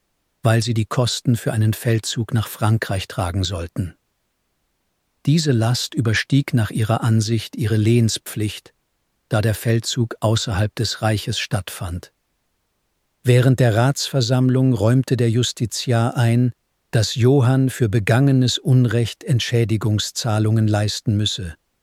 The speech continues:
Daraus wurde die Forderung nach einer Anerkennung der Rechte und Privilegien der Barone abgeleitet.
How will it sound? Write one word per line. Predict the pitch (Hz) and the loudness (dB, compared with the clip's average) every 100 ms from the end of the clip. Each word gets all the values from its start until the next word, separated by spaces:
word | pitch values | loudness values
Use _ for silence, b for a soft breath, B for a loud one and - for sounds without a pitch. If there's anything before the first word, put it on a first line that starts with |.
| _ _ _ _ _ - | _ _ _ _ _ 0
Daraus | 110 113 117 127 - | 2 4 2 0 0
wurde | 127 123 113 | 0 0 0
die | 110 | -2
Forderung | - 113 117 120 113 127 123 | 0 2 2 2 2 2 2
nach | 110 | 0
einer | - 113 110 - | 0 0 0 2
Anerkennung | 117 120 110 127 120 117 | 2 2 0 0 2 2
der | 110 104 | 2 0
Rechte | 104 113 - - 139 | 0 -2 -4 -4 0
und | 120 | -2
Privilegien | - 120 104 101 104 101 107 117 110 | 0 -2 0 2 2 0 0 2 2
der | 107 | 0
Barone | 107 101 104 110 107 - | 0 0 2 2 0 -2
abgeleitet. | 120 - 110 92 92 - 95 - | -6 -4 -4 -2 -6 -10 -12 -14